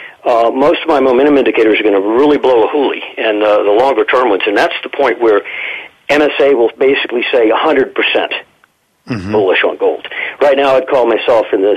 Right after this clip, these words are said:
Speaker 1: seventy, seventy-five percent. You should be long that much of whatever you want to have long, and you should. And some of that was put on at a lot lower levels than this, by the way.
Speaker 2: Mm-hmm.
Speaker 1: Uh, now, I watch gold because I do think it's inverse to the S and P now. There was
Speaker 2: Mm-hmm.
Speaker 1: a time period where that was not the case.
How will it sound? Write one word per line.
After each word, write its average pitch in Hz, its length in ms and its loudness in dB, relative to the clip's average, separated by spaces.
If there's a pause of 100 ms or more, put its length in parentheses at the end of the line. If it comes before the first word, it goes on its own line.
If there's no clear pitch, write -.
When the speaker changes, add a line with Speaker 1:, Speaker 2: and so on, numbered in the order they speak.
Speaker 1:
seventy, 107 400 0
seventy-five 107 480 0
percent. - 380 -4 (480)
You - 120 -2
should - 120 -2
be 113 100 2
long 113 320 2
that 120 160 0
much 113 300 0
of 110 80 -2
whatever 110 280 2
you 107 140 -2
want 113 240 0
to 110 100 -2
have 98 200 -2
long, 104 340 2
and 107 100 0
you 107 60 0
should. - 240 -2
And 107 240 2
some 135 160 0
of 101 60 -2
that 104 160 2
was 104 180 -2
put 113 160 0
on 101 140 2
at 101 100 -2
a - 20 0
lot 104 200 2
lower 101 180 2
levels 90 380 2
than 92 120 -4
this, 98 220 0
by - 120 -2
the - 80 -8
way. - 180 -8 (540)
Speaker 2:
Mm-hmm. 139 100 -2
Speaker 1:
Uh, 107 260 0 (180)
now, 139 120 2
I 151 100 4
watch 196 320 2
gold 165 240 4
because 127 160 -2
I 127 120 2
do - 200 0
think 135 140 0
it's 127 120 -4
inverse 135 420 2
to 127 60 -2
the 117 120 0
S 113 180 2
and 113 80 -8
P 139 160 -2
now. - 300 -6 (400)
There 117 80 -8
was 117 100 0
Speaker 2:
Mm-hmm. 110 100 -4
Speaker 1:
a 113 40 -2
time 143 180 -2
period 123 300 2
where 110 120 0
that 113 140 0
was 110 120 -6
not 123 220 0
the 131 60 -10
case. 104 320 -4